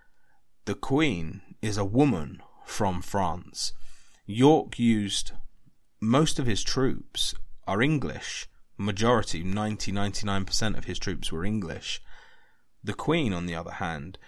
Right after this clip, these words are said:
used mercenaries from France. She used troops from Wales and troops from Scotland. So her troops,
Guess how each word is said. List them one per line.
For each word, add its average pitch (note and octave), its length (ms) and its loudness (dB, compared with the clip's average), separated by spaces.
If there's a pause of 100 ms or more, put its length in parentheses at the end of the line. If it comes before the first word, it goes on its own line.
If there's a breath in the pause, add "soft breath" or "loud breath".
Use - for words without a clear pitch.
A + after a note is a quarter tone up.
(220 loud breath)
used G2+ 240 -2
mercenaries G#2+ 680 2
from F2 180 -6
France. - 680 0 (220)
She - 180 2
used F2+ 480 0
troops - 360 4
from G2+ 280 2
Wales F#2+ 600 0
and A2+ 200 0
troops - 360 2
from F2+ 180 -2
Scotland. F#2 640 2 (360 loud breath)
So - 160 0
her E3+ 260 4
troops, - 720 0